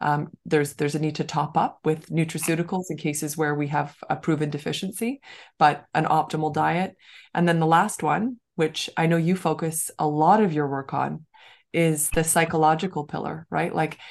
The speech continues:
how you're managing psychological stressors as they arise. We're, we're all, we live in a world that's fast-paced, information overload coming at us all the time. So how do you manage that, right? You can't control necessarily all the elements of your environment,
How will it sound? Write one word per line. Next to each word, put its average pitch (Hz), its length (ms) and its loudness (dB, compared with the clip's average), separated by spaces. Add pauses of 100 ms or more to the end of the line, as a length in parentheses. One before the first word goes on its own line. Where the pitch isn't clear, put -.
(140)
how 175 240 6
you're 170 160 4
managing 160 480 2
psychological 156 640 -2
stressors 151 560 -4
as 160 160 -4
they 160 140 -4
arise. 160 320 0
We're, 170 140 2
we're 175 200 4
all, 175 300 6
we 180 120 2
live 190 160 4
in 196 60 0
a 180 80 2
world 165 460 0
that's - 220 -8
fast-paced, 170 920 0
information 175 640 0
overload 165 600 0
coming 156 280 -2
at 156 160 0
us 165 160 -4
all - 140 -6
the - 80 -10
time. 160 380 -8 (500)
So - 140 0
how 180 180 6
do 185 60 6
you 190 120 6
manage 165 440 2
that, 131 280 0
right? 156 180 -4
You 175 120 0
can't 175 240 0
control 170 400 0
necessarily 156 960 -2 (280)
all 165 180 6
the 165 120 4
elements 156 400 0
of 151 120 -4
your 147 180 -2
environment, 160 640 0